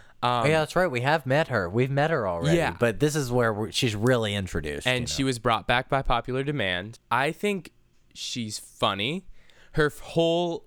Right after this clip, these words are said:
Speaker 1: opening speech when they first go to the conference at Sabre in Florida had me laughing legitimately. Her, her telling Ryan to just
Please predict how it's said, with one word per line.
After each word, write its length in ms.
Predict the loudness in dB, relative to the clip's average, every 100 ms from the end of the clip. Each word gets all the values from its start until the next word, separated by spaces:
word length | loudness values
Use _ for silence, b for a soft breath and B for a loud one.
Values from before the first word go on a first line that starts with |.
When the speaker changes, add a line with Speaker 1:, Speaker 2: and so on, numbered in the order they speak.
| _
Speaker 1:
opening 540 | 0 0 0 -2 -2 -4
speech 760 | -8 -4 -4 -4 -8 -14 -16 -18 b
when 240 | -6 -2
they 100 | -2
first 400 | -2 -2 -4 -4
go 260 | -2 0 -2
to 160 | -6 -6
the 160 | -8 -8 _ _
conference 720 | -6 -4 -4 -6 -10 -12 -10 -4
at 240 | -4 -4
Sabre 420 | -8 -6 -6 -6
in 140 | -8 -10
Florida 520 | -8 -6 -4 -4 -6
had 280 | -4 -4 -2
me 160 | -6 -4
laughing 680 | -2 -4 -4 -8 -10 -12 -20 -16
legitimately. 960 | -12 -10 -10 -8 -8 -12 -12 -14 -14 -6
Her, 260 | -2 -2
her 200 | 0 0
telling 440 | 0 -2 0 0 0
Ryan 760 | 0 0 0 -2 -4 -8 -12 -14
to 120 | -12
just 280 | -10 -12 -14